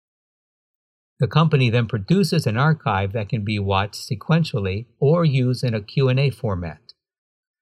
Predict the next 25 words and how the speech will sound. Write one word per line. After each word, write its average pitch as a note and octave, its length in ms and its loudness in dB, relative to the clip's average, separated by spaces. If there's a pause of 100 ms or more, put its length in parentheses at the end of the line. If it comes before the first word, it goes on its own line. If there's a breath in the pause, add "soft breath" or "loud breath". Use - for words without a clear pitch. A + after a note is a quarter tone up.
(360)
When A#2 120 2
a A2+ 60 2
question C3 400 0
is G#2 140 0
asked, A2+ 540 0 (260)
the - 80 -6 (100)
A C3 220 4
I E3 200 2
technology G#2+ 760 -2
retrieves A#2+ 640 -2
relevant C#3 520 2
video B2 360 2
content G2+ 720 -4
to B2 100 -4
create A2 320 -2
an G#2+ 140 -2
answer, C3 480 -2 (440)
picking D#3 300 2
out B2 220 0
clips - 340 -2
from A2+ 200 -2
the G#2+ 80 -2
available G#2+ 480 -2
footage. E2+ 580 -6 (1400)
So, F#3+ 380 0